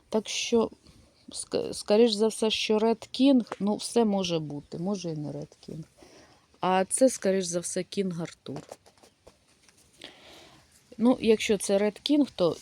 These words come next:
чудова, гарна троянда. Гляньте, які в неї здорові квіти, які вони набиті, які вони запашні, яких, який в неї колір чудовий, красивий. Здорова, гарна троянда.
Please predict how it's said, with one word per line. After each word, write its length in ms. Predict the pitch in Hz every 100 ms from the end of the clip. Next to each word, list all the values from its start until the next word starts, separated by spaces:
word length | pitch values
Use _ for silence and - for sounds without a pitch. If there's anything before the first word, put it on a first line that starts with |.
| -
чудова, 540 | - 202 220 262 185
гарна 380 | 165 208 196 180
троянда. 540 | 165 175 170 160 156 160
Гляньте, 360 | 202 214 -
які 220 | 170 -
в 80 | 185
неї 220 | 185 180
здорові 500 | 160 160 185 214 185
квіти, 520 | 175 202 240 240 - 160 - _ - - -
які 240 | 180 226
вони 260 | 214 202 202
набиті, 720 | 202 190 185 240 208 - 151 156 - - - _
які 240 | - - 226
вони 220 | 214 202
запашні, 720 | 180 190 - 190 - 214 214
яких, 380 | 170 - 220 - 160 -
який 300 | 190 - 220
в 40 |
неї 420 | 202 196 196 190 175 -
колір 440 | 220 247 185 -
чудовий, 540 | - 175 165 160 156
красивий. 640 | 147 165 165 - 156 151 151
Здорова, 600 | 151 160 196 240 190 160
гарна 360 | 185 185 175 170
троянда. 640 | 185 190 220 240 180 156